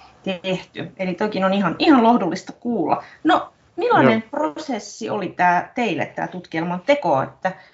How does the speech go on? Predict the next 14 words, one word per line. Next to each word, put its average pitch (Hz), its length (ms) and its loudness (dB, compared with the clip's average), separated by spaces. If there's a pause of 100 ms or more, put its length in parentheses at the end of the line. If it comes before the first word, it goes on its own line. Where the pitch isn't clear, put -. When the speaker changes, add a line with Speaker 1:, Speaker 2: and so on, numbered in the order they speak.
(380)
Speaker 1:
teillä 220 240 4
on 220 200 -2 (440)
hienot 247 400 2
tutkielmat 190 680 -2
valmiina, 175 440 2
mutta 185 320 -4 (280)
oliko 330 200 -2
teillä 185 220 2
jotakin 196 500 -4
haastetta, 208 640 0
ja 311 120 4
jos 240 260 -2
oli, 214 240 2
niin 185 320 -8